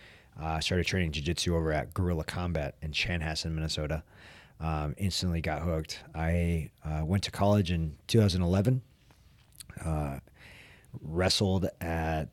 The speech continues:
the Minnesota State University of Mankato for all of half a year. And then I met Dan Moret. Dan Moret, uh, introduced me to the Mankato M M A Club. So it wasn't even like a,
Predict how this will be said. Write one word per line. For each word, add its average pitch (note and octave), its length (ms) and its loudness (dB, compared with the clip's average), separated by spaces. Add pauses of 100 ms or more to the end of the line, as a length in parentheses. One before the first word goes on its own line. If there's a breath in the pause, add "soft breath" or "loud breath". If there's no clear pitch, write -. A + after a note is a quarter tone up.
the E2 680 0
Minnesota F2+ 320 0
State F#2 220 0
University F2 380 2
of E2 40 0
Mankato G2+ 400 2
for E2+ 240 -2
all F2+ 260 2
of E2 760 -2 (580)
half - 280 -2
a F2+ 40 0
year. G2+ 340 2 (480 soft breath)
And F2+ 140 2
then F2 80 2
I F2 60 4
met F2 240 2
Dan F#2+ 200 6
Moret. F2 320 6 (680 soft breath)
Dan F#2 200 4
Moret, F#2+ 360 6
uh, E2+ 200 2
introduced F#2 460 2
me F#2+ 120 2
to F#2 160 0
the E2 340 2
Mankato G2 480 4
M F#2 160 2
M F2+ 120 2
A F#2 80 4
Club. G#2+ 480 2 (280)
So D#2 540 2
it - 60 -10
wasn't F2+ 260 2
even F2 180 2
like E2+ 220 0
a, D2+ 320 0